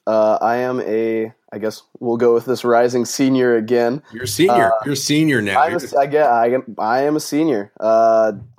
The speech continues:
Speaker 1: about to start the fourth year. Uh, I am studying biomedical engineering with an emphasis in mechanical engineering. Uh, I'm originally from Phoenix, Arizona, but right now, as Paul said, I'm on the other side of the country.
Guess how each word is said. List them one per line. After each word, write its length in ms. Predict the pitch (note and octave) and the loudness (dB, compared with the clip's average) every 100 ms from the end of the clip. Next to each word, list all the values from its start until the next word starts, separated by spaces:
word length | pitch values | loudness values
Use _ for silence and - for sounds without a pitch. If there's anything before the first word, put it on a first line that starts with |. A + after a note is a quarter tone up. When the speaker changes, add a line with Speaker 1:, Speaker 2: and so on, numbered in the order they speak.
| _ - | _ -6
Speaker 1:
about 260 | A#2+ C3 | 0 0
to 40 | C3+ | -2
start 240 | - C#3 | -2 -2
the 60 | A#2+ | -2
fourth 420 | - C3+ C3 C3 | -4 -2 -2 -2
year. 380 | B2 C3+ E3 F3+ _ _ _ _ | -2 0 0 -4 _ _ _ _
Uh, 320 | A2+ A2+ A2 | 0 2 2
I 180 | G#2+ A#2 | 2 2
am 160 | B2 A#2+ | 0 -4
studying 400 | - C3+ C3 A2 | -4 -2 -2 0
biomedical 480 | A2+ C#3 D3 C#3+ C#3+ | 2 2 0 0 -2
engineering 680 | C3+ A#2 A2+ C#3 D3 D#3 | -2 -2 0 2 2 0
with 180 | B2 A2 | 0 0
an 100 | A2 | -2
emphasis 540 | F#2+ A2+ B2+ - A#2 - | -4 -4 -6 -4 -6 -4
in 60 | |
mechanical 540 | G#2 G2 C#3 C3+ C#3 C#3 | -6 -4 -4 -2 -2 -4
engineering. 600 | C#3 D3+ C#3 C#3 C#3+ D3 _ - - - | -2 -2 -2 0 -2 -4 _ -20 -14 -2
Uh, 460 | G2 G#2 G#2 G2+ - | 0 2 2 2 0
I'm 160 | G#2+ A2+ | -2 0
originally 420 | G#2+ C3 D#3+ E3 | 0 0 0 -2
from 160 | D3+ A#2+ | -2 -4
Phoenix, 320 | C3+ C3 - | -2 -2 0
Arizona, 460 | A#2+ A2+ B2 B2+ | 2 2 0 0
but 100 | A2 | 0
right 320 | F#2+ G#2+ C3 B2 | 2 2 2 2
now, 300 | B2+ A#2+ A2 | 2 4 2
as 100 | G#2 | 0
Paul 220 | B2 A2+ | 0 0
said, 200 | - G#2+ | 0 0
I'm 140 | A2 | 0
on 100 | A#2 | 0
the 140 | G#2+ G2+ | 0 0
other 180 | A2+ | 0
side 260 | A2+ B2 A2+ | 0 0 0
of 40 | |
the 80 | G#2+ | -2
country. 540 | - A2+ A#2 G#2+ G#2 | -4 -4 -2 -2 -2